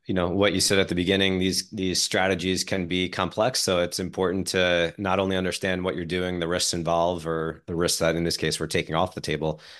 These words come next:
uh, but work with someone who's, you know, a professional in this, in this field, uh, to give you guidance as to when this may or may not make sense for your specific situation. But it's a lot of, a lot of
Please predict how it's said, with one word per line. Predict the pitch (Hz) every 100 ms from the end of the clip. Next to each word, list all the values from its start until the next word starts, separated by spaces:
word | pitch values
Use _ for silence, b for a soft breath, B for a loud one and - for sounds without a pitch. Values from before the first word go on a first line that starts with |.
| B B
uh, | 92 92
but | 113 95
work | 101 -
with | 85
someone | 87 82 80 78 - 98
who's, | 87 80 - -
you |
know, | 78 76
a | -
professional | - - 82 - 78 78
in | 80
this, | 78 -
in | - 82
this | 78
field, | - 80 80 76
uh, | 82 80 78 78
to | - - 87 78 78 -
give | 90
you | 82
guidance | 82 78 80 78
as | 78
to | -
when | 80 87 82
this | 80
may | 87 82 82
or | 80
may | 76
not | 78 78
make | 78 78
sense | 104 90
for | - 80
your | 78
specific | - 80 - 78 80
situation. | - - 78 80 76 71 _ b b b b b
But | 78 71 - _ b b b
it's | -
a |
lot | 82 78
of, | 76 78 -
a |
lot | 92 92
of | 87